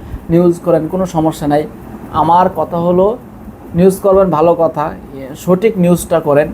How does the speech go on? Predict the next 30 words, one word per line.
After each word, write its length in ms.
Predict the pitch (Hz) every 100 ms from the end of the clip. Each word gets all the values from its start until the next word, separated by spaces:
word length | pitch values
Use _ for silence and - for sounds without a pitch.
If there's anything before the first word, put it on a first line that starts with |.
| - - -
ভুলভাল 520 | 135 170 190 190 185 165
নিউজ 320 | 180 202 196
করে 200 | - 175
আপনারা 300 | 165 156 160
আলেম 260 | 151 165 185
সমাজকে 640 | 180 175 170 - 165 151 151 - - -
দেশের 280 | 156 165 165
মধ্যে 260 | 160 151
আপনার 240 | 151 156 147
একটা, 280 | - 151 - - -
মানে, 260 | 151 143 147 -
খারাপ, 340 | 156 165 - -
আহ, 60 | 110 151 143 120 117 95 78 156
মানে, 320 | 151 151 147 - - -
মানুষের 420 | 160 156 156 156 151 120 - - 147
নজরে 340 | 151 160 156
খারাপভাবে 800 | - 160 175 180 - - 139 143
যেন 180 | 151 151 143
দেখে 300 | 156 151 147
মানুষ 400 | 143 151 139 - - - -
যে 60 |
আলেম 320 | 156 156 180 165
সমাজ 400 | 160 160 156 143
বা 100 | 151
মসজিদের 440 | 151 139 156 160
ইমাম 240 | 165 165
সাহেবরা 440 | 156 156 147 156 - - - -
একটা 180 | 151 156
ছোট 280 | - 170 180
মেয়েকে 680 | 170 170 165 165 156 151